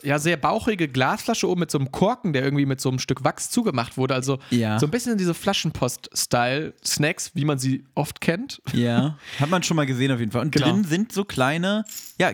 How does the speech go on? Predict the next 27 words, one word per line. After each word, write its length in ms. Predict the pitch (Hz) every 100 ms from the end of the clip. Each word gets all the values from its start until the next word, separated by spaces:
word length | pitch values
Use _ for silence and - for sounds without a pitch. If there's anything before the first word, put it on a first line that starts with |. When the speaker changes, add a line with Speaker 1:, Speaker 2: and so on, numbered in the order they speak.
| -
Speaker 2:
sieht 240 | 131 196
schon 180 | - 311
aus 220 | 175 151
wie 60 | 202
so 100 | 156
bunte 320 | 120 143 196
Kiesel 400 | - 269 175 92
eigentlich. 460 | 62 90 92 92 -
Speaker 1:
Genau. 400 | 165 156 123 120 -
Ähm, 400 | 135 143 147 143 -
darunter 480 | 151 143 175 247 214
der 120 | 165
Text 260 | 202 -
verrät 280 | - 160 180
aber 140 | 139 135
mehr. 440 | 165 156 202 - -
Mit 220 | 151 170 -
Früchten 440 | - 285 - 240
aus 260 | 151 170 -
E 120 | 165
U 180 | 190 202
und 80 | 147
Nicht-E-U-Ländern. 1400 | 175 - _ _ _ _ _ 139 131 127 117 123 139 151
Sehr 140 | 139
unspektakulär 680 | 143 - 131 139 - 135 120
Speaker 2:
<laughs> 0 |
Speaker 1:
anscheinend. 380 | 127 131 135